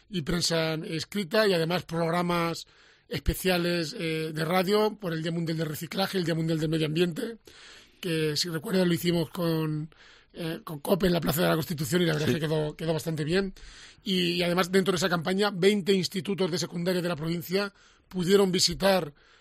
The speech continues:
Speaker 1: los, las plantas de, de reciclaje de nuestro centro de tratamiento en Almagro y recibir una jornada ambiental y, y, bueno, pues fue una parte importante de esa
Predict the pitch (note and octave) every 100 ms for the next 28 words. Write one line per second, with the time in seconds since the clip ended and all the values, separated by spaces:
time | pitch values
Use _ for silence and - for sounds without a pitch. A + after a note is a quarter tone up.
0 | - F#3 F3+ E3 E3 E3 D#3+ F3+ D3+ F3+
1 | F#3 D#3+ E3 C#3+ E3+ E3 E3 E3 E3 D3
2 | F#3+ F3+ - E3+ D#3 D#3+ D#3 C#3+ F3 F3
3 | E3+ D#3+ E3 D#3+ E3+ E3+ D#3+ D#3 F3 F#3
4 | G#3+ - - - - - G#3 E3 - D#3+
5 | E3+ F3 E3 D#3+ E3+ D#3+ D#3 D3+ C#3+ -
6 | - - - F3+ E3 E3 C#3+ G3 G#3+ G3+
7 | F3+ D#3 D3+ D3 D3 C#3 D#3+ D#3+ C#3+ -
8 | F#3 E3 F3 E3+ E3 D3 F3+ E3 E3+ D#3
9 | D#3+ D3+